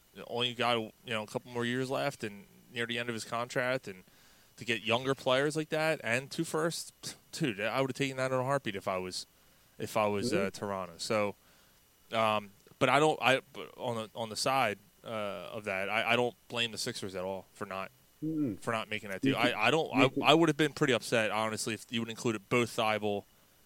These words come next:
Speaker 1: and, um, Maxey in that deal.
Speaker 2: Yeah, like, I was willing to part with the two firsts and Maxey.
Speaker 1: Yeah,
Speaker 2: Um, I,
Speaker 1: yeah.
Speaker 2: I wa-, I wasn't willing to part with Thybulle. You're gonna need Thybulle in the playoffs.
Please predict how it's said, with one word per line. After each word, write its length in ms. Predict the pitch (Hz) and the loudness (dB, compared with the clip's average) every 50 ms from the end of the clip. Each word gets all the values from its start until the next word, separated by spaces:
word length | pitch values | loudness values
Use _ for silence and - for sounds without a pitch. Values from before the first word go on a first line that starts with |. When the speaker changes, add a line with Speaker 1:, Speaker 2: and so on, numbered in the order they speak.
| _ _ _ _ - | _ _ _ _ -4
Speaker 1:
and, 440 | 117 113 110 107 107 104 101 98 95 - - - - | 0 2 2 2 2 0 -2 -6 -16 -20 -20 -12 -6
um, 420 | 113 104 101 98 95 95 92 92 - - - | -4 -2 0 0 -2 -2 -4 -10 -20 -10 -6
Maxey 300 | 98 98 92 - - 101 | -6 -6 -6 -6 -10 -10
in 60 | 90 | -10
that 140 | 90 87 - | -12 -12 -12
deal. 220 | 92 85 80 - _ _ _ - - _ _ _ _ - | -14 -16 -16 -18 _ _ _ -20 -20 _ _ _ _ 0
Speaker 2:
Yeah, 220 | 143 156 170 156 | 4 6 6 8
like, 160 | 117 113 117 123 | 6 6 6 6
I 120 | 135 165 | 4 4
was 180 | 180 196 180 175 | 4 4 2 2
willing 200 | 180 175 170 151 | 2 0 0 0
to 60 | 123 | -2
part 260 | - 147 151 151 135 | 0 2 2 2 2
with 80 | 117 104 | 0 -6
the 60 | 101 | -12
two 180 | - - 147 135 | -6 -4 -4 -4
firsts 340 | - - 131 131 123 - 107 | 0 0 0 0 0 -4 -6
and 100 | 98 98 | -6 -4
Maxey. 400 | 107 107 98 - - - 76 - _ _ _ _ _ _ _ _ - - - - - - - - _ _ _ - - | -4 -4 -6 -6 -10 -14 -16 -16 _ _ _ _ _ _ _ _ -20 -20 -20 -20 -20 -20 -20 -20 _ _ _ -2 2
Speaker 1:
Yeah, 200 | 202 180 160 135 - | 4 4 4 2 0
Speaker 2:
Um, 100 | - - - - | -6 -12 -12 -4
I, 80 | - 139 | 0 2
Speaker 1:
yeah. 120 | 123 117 104 - - - - | 2 2 0 -2 -14 -6 0
Speaker 2:
I 120 | - 123 | 0 2
wa-, 260 | 120 131 143 127 87 - | 2 2 0 0 0 2
I 80 | 120 123 | 2 4
wasn't 340 | 123 151 156 151 165 147 139 | 6 6 4 4 4 2 2
willing 160 | 139 135 127 | 0 0 0
to 60 | 120 | -2
part 260 | - - 120 117 107 80 | 0 2 4 4 4 2
with 140 | 95 - | 0 -2
Thybulle. 360 | - 98 95 92 87 80 71 101 | 0 0 0 0 0 -2 -4 0
You're 140 | 131 170 | 0 2
gonna 140 | 196 214 180 | 4 4 4
need 240 | 139 135 131 117 - | 4 2 0 0 0
Thybulle 320 | 107 98 95 95 90 85 | 2 2 2 2 0 -2
in 60 | 85 87 | -4 -4
the 40 | 80 | -6
playoffs. 460 | - 85 85 82 76 73 71 - | -4 -2 -2 0 0 -2 -4 -8